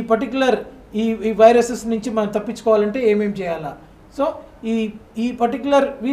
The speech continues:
లోడ్ చేసుకుంటేనే మనకి దీంట్లో security గేట్వేలో, ఈ గేట్వేలోకి వెళ్తున్నప్పుడు మనకి ఇది ఎవరు ఇంకొకళ్ళు దీన్ని tap చేయకుండా చూసుకుంటాలి అన్న ఒక ఆలోచన, వాళ్ళకు ఒక ధైర్యం ఉంటేనే ఆ particular thing, ఆ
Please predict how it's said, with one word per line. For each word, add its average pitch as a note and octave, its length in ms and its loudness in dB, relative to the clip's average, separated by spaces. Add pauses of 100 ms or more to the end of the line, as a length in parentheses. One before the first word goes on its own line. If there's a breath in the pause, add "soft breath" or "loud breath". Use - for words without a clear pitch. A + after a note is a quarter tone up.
(120)
లోడ్ B3+ 180 8 (100)
చేసుకుంటేనే B3+ 720 -2 (340 loud breath)
మనకి A#3+ 240 -4
దీంట్లో C4+ 340 -2
security A#3+ 360 -8 (120)
గేట్వేలో, A3+ 400 0 (140)
ఈ - 20 -10 (120)
గేట్వేలోకి A#3 440 2
వెళ్తున్నప్పుడు A3+ 480 -2 (340 loud breath)
మనకి B3+ 280 -2 (540 loud breath)
ఇది B3 180 -2 (120)
ఎవరు C#4 180 4 (100)
ఇంకొకళ్ళు A#3+ 460 0
దీన్ని G#3+ 160 -2 (100)
tap A#3 280 4
చేయకుండా G#3 380 0 (120)
చూసుకుంటాలి E3+ 680 -10 (680)
అన్న G#3+ 120 -4 (100)
ఒక B3+ 80 -4 (480)
ఆలోచన, C4+ 380 2 (180)
వాళ్ళకు A#3 300 6
ఒక A3+ 80 4 (640)
ధైర్యం C#4+ 420 4
ఉంటేనే C4+ 280 -2 (300)
ఆ - 20 -4 (100)
particular G#3 440 -4
thing, A#3 140 -4 (160)
ఆ - 20 -4